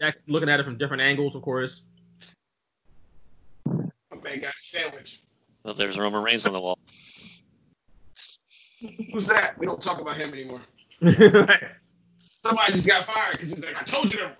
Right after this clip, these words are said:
Speaker 2: I told you to pay over that."
Speaker 1: <laughs> Are we building a Nia Jax Otis match in the future? <laughs> What's, what's going on here?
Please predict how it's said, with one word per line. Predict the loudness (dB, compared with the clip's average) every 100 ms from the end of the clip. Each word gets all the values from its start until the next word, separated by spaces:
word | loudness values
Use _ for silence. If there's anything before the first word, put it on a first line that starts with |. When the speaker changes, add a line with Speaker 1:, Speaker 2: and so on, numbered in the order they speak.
| -16
Speaker 2:
I |
told | -8 0 0
you | 0
to | 2
pay | 2
over | 4 0 -4 -12 -18 _ _ _ _ _ _ _ -20 -2
that." | -2 0 -6 -10 _ _ -18 -18 _ _ _ _ _ _ -20 -20 -20 -20 _ _ _ _ _ _
Speaker 1:
<laughs> |
Are | -4
we | 2
building | 4 6 6 6
a | 6
Nia | 8 8
Jax | 8 6 4
Otis | 0 0 0
match | -2 -4
in | -4
the |
future? | -6 -8 -2 -2
<laughs> | 0 -2 6
What's, | 4 6
what's | 0 4
going | 2
on | 2 0
here? | 0 -4